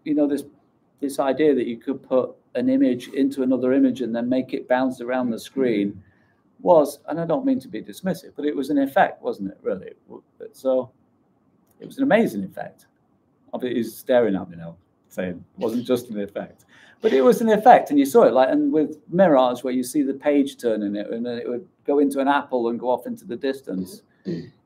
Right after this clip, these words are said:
Those were effects. Now, John and Dean,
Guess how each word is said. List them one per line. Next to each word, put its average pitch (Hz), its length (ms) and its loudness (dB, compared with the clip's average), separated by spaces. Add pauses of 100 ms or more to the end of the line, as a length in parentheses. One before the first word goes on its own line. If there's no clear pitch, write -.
(440)
Those 196 260 2
were 139 140 0
effects. - 560 -4 (260)
Now, 139 380 -2 (340)
John 160 320 4
and 139 180 2
Dean, 127 540 0